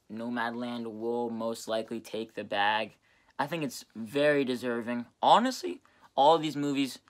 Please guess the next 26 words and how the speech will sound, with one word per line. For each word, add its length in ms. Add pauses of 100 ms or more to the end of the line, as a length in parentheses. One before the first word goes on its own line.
(580)
in 140
some 200
way, 120
shape, 180
or 60
form, 200
are 60
deserving 400
of 120
the 80
award. 300 (560)
I 120
think 320
that 160
they're 160
all 160
incredible. 580 (960)
The 60
Trial 260
of 80
Chicago 380
Seven 500 (160)
might 760
have 260
a 40
shot, 480